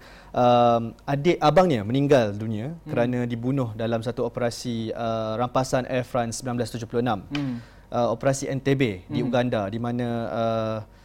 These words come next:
Speaker 1: misi menyel-, menyelamat yang dilakukan oleh Sayeret Matkal, iaitu
Speaker 2: Mhm.
Speaker 1: pasukan khas elit Israel yang membebaskan para tebusan di lapangan terbang antarabangsa Entebbe.
Speaker 2: Ya.
Speaker 1: So,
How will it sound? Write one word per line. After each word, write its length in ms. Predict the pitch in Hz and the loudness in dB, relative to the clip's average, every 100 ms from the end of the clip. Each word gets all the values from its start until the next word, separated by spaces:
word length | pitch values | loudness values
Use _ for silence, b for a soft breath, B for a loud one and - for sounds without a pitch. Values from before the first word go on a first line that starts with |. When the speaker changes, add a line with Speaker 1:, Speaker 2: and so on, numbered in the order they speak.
| b b b b | b b b b
Speaker 1:
misi 320 | - 139 - | -4 -2 0
menyel-, 400 | 156 143 143 139 | 2 4 2 0
menyelamat 480 | 156 139 135 139 156 | 0 2 4 4 4
yang 120 | 139 | 0
dilakukan 440 | 131 131 131 135 131 | 0 0 0 0 0
oleh 240 | 123 123 | 0 -2
Sayeret 480 | 120 127 127 127 - | -2 2 4 4 2
Matkal, 480 | 135 - 120 120 170 - | -4 -2 0 0 -4 -8
iaitu 160 | 165 165 | -6 -4
Speaker 2:
Mhm. 40 | 147 | -2
Speaker 1:
pasukan 320 | 120 - 123 | -4 -2 -2
khas 400 | 120 123 - - | 0 -2 -2 -6
elit 240 | 135 127 | -4 -4
Israel 360 | 131 120 117 139 | -4 -4 -2 0
yang 80 | 135 | 0
membebaskan 720 | 127 131 123 127 131 - 131 | -2 0 0 2 0 0 -2
para 240 | 127 123 120 | 0 -2 -2
tebusan 560 | 123 120 - 123 120 123 - | -4 -6 -4 -4 -4 -10 -10
di 160 | 120 120 | -4 -4
lapangan 320 | 120 123 120 | -2 -4 -4
terbang 240 | 123 120 | -4 -4
antarabangsa 480 | 117 117 113 117 110 | -2 -4 -4 -4 -4
Entebbe. 480 | 110 120 117 101 87 - | -4 -4 -2 -4 -6 -6
Speaker 2:
Ya. 240 | 139 123 B B B B | -6 -6 B B B B
Speaker 1:
So, 240 | - 160 | 0 0